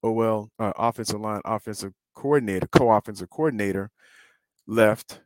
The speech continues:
went to become a, a offensive analyst for Tennessee, and I believe he came back to Alabama State. So you see there's at least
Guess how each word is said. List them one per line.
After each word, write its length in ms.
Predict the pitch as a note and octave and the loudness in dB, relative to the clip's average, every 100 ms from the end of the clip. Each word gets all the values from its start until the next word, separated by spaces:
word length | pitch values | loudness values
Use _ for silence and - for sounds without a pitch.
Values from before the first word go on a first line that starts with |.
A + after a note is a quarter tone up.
| _ | _
went 160 | A#2 G#2+ | -6 -6
to 60 | G#2+ | -4
become 380 | A2 - A2 | -2 0 0
a, 120 | G2+ - - | 0 -4 -4
a 160 | G#2 - | -6 -4
offensive 400 | A2 A2+ A2+ G2 - | -4 -2 -4 -8 -6
analyst 340 | G2+ G#2 - | -6 -2 -2
for 80 | - | 2
Tennessee, 640 | - A2 G2+ - B2 A2+ | 0 2 0 0 0 -2
and 100 | G2+ | -2
I 60 | G2 | -4
believe 320 | G2 G#2+ A2 | -4 -6 -4
he 80 | A2 | -6
came 240 | - G#2+ | -4 -2
back 200 | G2+ G2 | -2 -2
to 120 | - | -4
Alabama 420 | G2 F#2+ F#2+ F#2+ F#2+ | -6 -8 -6 -6 -2
State. 280 | - G#2 | 0 0
So 100 | - | 0
you 160 | A2+ A#2+ | -2 -2
see 240 | - E3+ | 0 0
there's 220 | C#3+ B2+ G#2+ | 2 2 2
at 80 | |
least 240 | B2 D3 | 0 -2